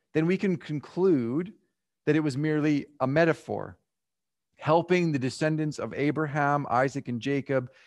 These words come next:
to see Christ rightly. But that isn't the case. The other gospels also use kingdom language consistently, which reveals that the gospel of the kingdom cannot be ignored or simplified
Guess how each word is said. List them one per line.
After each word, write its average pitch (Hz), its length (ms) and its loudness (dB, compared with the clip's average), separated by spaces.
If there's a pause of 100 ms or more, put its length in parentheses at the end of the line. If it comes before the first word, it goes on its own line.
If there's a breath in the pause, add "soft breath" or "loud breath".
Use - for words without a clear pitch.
(220 soft breath)
to 135 100 -8
see 143 240 -2
Christ 180 500 -2
rightly. 90 440 -4 (1200)
But 131 100 -8
that 127 120 0
isn't 117 180 -4
the 107 60 -8
case. 131 600 -6 (960)
The 143 100 6
other 156 160 6
gospels 156 500 2
also 185 420 0
use 165 200 -4
kingdom 110 340 -4
language 104 420 -4
consistently, 123 800 -10 (280 soft breath)
which 135 200 -4
reveals 156 600 2
that 143 160 -4
the 135 80 -6
gospel 165 640 0
of 131 100 -6
the 131 80 -6
kingdom 160 460 -4
cannot 139 400 0
be 160 140 -4
ignored 135 640 0 (400 soft breath)
or 175 220 2
simplified 143 1120 -2